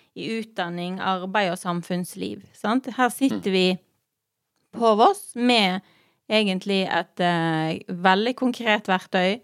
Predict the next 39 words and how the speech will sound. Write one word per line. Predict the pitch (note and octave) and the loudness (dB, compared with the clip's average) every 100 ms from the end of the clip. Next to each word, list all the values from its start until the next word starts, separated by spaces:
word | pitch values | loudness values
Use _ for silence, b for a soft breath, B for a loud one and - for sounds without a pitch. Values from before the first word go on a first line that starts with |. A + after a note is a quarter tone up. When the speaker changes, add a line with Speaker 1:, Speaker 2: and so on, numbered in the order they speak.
| b | b
Speaker 2:
Mm. | G2+ F2 | -4 -4
Speaker 1:
for | - G#3+ | -2 0
å | G3 G3 | 2 2
nå | G3+ G3 E3+ - | 4 6 4 2
viktige | F#3 F3+ F#3 A3+ - _ - - G#3 D#3+ | -4 -8 -8 -10 -12 _ -12 -2 0 0
samfunnsoppdrag. | - F3+ F3 F#3+ F#3+ F3+ - E3 E3 G#3+ C4 - _ _ _ _ _ _ | -2 -4 -4 -6 -6 -6 -10 -2 0 0 -2 -12 _ _ _ _ _ _
Men | G#3+ G#3 G3+ - _ _ - | -4 -4 -6 -12 _ _ 0
hvor | C#4 A#3+ | 2 2
skal | - F#3 F3+ | -2 0 2
jeg | G3 F#3 | 0 0
gå? | F#3+ E3+ F3+ - _ | 2 2 0 -6 _
Eh, | G3+ F#3+ F#3 F#3 | -2 0 0 0
det | G3+ | -2
er | G3+ | -2
ganske | G#3+ A#3+ - | -2 -2 -2
ofte | - - C4 | -4 -2 0
jeg | C4 | 0
tenker | G#3+ G#3 | -2 -2
om | G#3+ | -2
dagen | F#3 F3+ F#3 - | -2 -2 -6 -2
at | |
jeg | G#3 G#3 | -2 0
kan | A3 G#3 | 0 0
ikke | F#3 - F3 | -2 -4 -4
banke | F3 F3 - G3 | -2 -2 -6 -8
på | - | 0
ei | F3+ E3+ E3+ - | 2 2 -2 -4
ny | E3+ E3 | -2 -2
dør | D3+ C#3+ B2+ - _ _ _ _ - | -2 -2 -2 -4 _ _ _ _ -14
Speaker 2:
Nei. | G3 G3+ E3+ | -2 0 0
Speaker 1:
og | F#3+ F#3 | -2 -2
prøve | G3 F3+ F#3 | 0 2 2
å | |
fortelle | F3+ F#3 G#3 F3+ E3 D3 D3+ D#3+ _ _ _ _ _ - | -2 -6 0 0 2 0 0 -4 _ _ _ _ _ -4
dette | F3+ - G3 G#3+ A#3+ - | -2 2 2 2 0 -2
til | A3+ | 0
enda | F#3 F#3 F#3+ | 2 2 0
et | F#3+ | 0
menneske. | E3+ E3 F3+ - - | -2 -2 -4 -8 -8